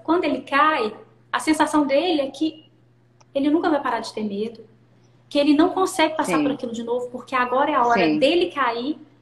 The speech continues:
Speaker 1: e ninguém tá olhando pra ele, porque é uma dor solitária também, porque o homem
Speaker 2: Uhum.
Speaker 1: foi ensinado a ser forte, né?
Speaker 2: Sim,
Speaker 1: Homem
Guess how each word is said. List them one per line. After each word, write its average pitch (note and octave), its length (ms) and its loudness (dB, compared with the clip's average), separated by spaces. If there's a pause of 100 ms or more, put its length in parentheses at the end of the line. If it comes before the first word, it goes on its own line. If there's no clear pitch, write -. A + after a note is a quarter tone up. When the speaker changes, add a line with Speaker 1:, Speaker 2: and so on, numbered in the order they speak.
(100)
Speaker 1:
e B3+ 60 -8
ninguém C4+ 320 0
tá C#4 100 0
olhando B3 300 0
pra A3+ 140 -8
ele, A#3 260 -2
porque - 180 -8
é C4 40 0
uma A#3+ 160 -2
dor A#3+ 160 -2
solitária G#3 480 -6
também, G3+ 400 -10 (180)
porque - 240 -4
o B3 140 4
homem B3+ 180 2
Speaker 2:
Uhum. D#4+ 80 0
Speaker 1:
foi D4+ 80 2
ensinado A#3+ 380 -2
a - 20 -4
ser G#4+ 160 -4
forte, - 540 0
né? B3 380 -4
Speaker 2:
Sim, D3+ 260 0
Speaker 1:
Homem D3 160 -2